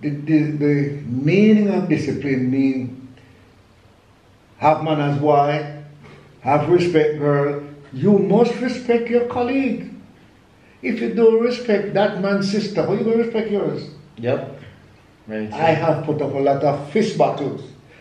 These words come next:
Speaker 1: when I was a boy. Anytime I see a boy fighting a girl, I take over the fight.
Speaker 2: You take over.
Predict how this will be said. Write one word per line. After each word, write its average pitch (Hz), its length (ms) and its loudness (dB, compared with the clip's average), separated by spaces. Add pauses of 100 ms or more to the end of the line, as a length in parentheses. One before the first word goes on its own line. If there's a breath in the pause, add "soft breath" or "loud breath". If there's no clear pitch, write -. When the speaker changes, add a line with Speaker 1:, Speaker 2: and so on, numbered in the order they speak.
(100)
Speaker 1:
when 147 200 -2
I 147 80 4
was 143 200 4
a 143 60 2
boy. 117 340 -2 (520 loud breath)
Anytime 233 560 2
I 196 120 4
see 196 160 -4
a 175 140 -2
boy 151 340 2
fighting 156 360 2
a 147 120 2
girl, 127 360 0 (120)
I 151 120 0
take 160 200 0
over 156 160 2
the 156 120 -2
fight. - 260 -6 (340)
Speaker 2:
You 117 100 -10
take 147 220 0
over. 110 420 -2